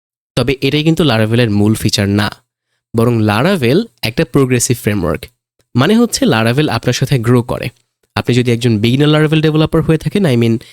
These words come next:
কেবলমাত্র Laravel দিয়ে শুরু করেন, আপনার জন্য Laravel-এর কমিউনিটি বলেন, ডকুমেন্টেশন বলেন, কোথাও আপনার জন্য লার্নিং করার জন্য কোনো রকম রিসোর্সের অভাব হবে না।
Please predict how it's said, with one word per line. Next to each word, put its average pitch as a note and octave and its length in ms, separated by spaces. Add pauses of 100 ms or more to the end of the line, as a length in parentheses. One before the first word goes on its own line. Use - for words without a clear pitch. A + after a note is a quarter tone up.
(260)
কেবলমাত্র D#3+ 500
Laravel A2+ 460
দিয়ে G#2+ 140
শুরু D#3 300
করেন, G#3+ 320 (200)
আপনার C3 300
জন্য D3 200
Laravel-এর A#2+ 580 (540)
কমিউনিটি F3+ 440
বলেন, F#3+ 340
ডকুমেন্টেশন C3 640
বলেন, C#3 220
কোথাও C#3+ 320
আপনার D3+ 240
জন্য D#3 180
লার্নিং C3 480
করার C#3+ 300
জন্য C#3+ 260
কোনো B2+ 260
রকম B2 260
রিসোর্সের A2+ 520 (180)
অভাব A#2 220
হবে G2 220
না। - 160